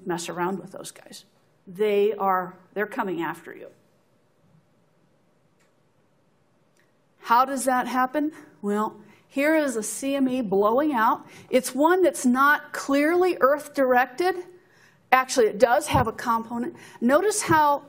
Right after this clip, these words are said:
all of a sudden you start seeing this, all of these white traces. Kind of looks like snow.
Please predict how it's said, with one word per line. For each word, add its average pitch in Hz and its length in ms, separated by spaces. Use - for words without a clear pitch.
all 294 220
of 320 60
a - 40
sudden 285 320
you 247 80
start - 320
seeing 269 480
this, 214 260
all 262 260
of 247 80
these 240 240
white - 840
traces. 330 800
Kind 247 220
of 254 60
looks 277 260
like 233 200
snow. 254 760